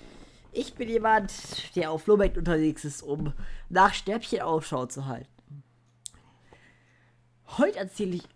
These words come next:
euch, welche Schnäppchen ich im letzten Flohmarkt beziehungsweise in der letzten Zeit gemacht habe. Let's go! Mal ein Schnäppchen, hier haben wir dieses Spiel. Eine Legende für alle, die, ähm,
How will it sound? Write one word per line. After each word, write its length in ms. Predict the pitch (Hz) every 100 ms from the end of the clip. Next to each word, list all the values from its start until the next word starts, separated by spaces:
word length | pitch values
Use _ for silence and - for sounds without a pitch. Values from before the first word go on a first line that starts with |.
| _ -
euch, 600 | 175 196 269 349 - -
welche 220 | 202 180
Schnäppchen 380 | 175 226 - 196
ich 200 | 208 247
im 120 | 233
letzten 300 | 208 202 208
Flohmarkt 500 | - 185 175 170 -
beziehungsweise 340 | 143 143 160 156
in 60 |
der 100 | 131
letzten 160 | 127 151
Zeit 180 | 147 156
gemacht 380 | 160 175 147
habe. 240 | 127 113 131 - 131 -
Let's 340 | 135 135 - 139 - 156 151
go! 220 | 160 - - _ _ - - - - - -
Mal 240 | 180 170 135
ein 240 | 180 220 240
Schnäppchen, 400 | 202 202 208 180
hier 180 | 160 143
haben 140 | 147
wir 80 | 139
dieses 260 | 127 123
Spiel. 300 | - - 135 - _ _ _ _
Eine 240 | - 165
Legende 520 | 165 156 147 156 160 143
für 240 | - 127
alle, 300 | 156 170 165
die, 280 | 151 151 143 - - - _
ähm, 480 | - 139 139 139 -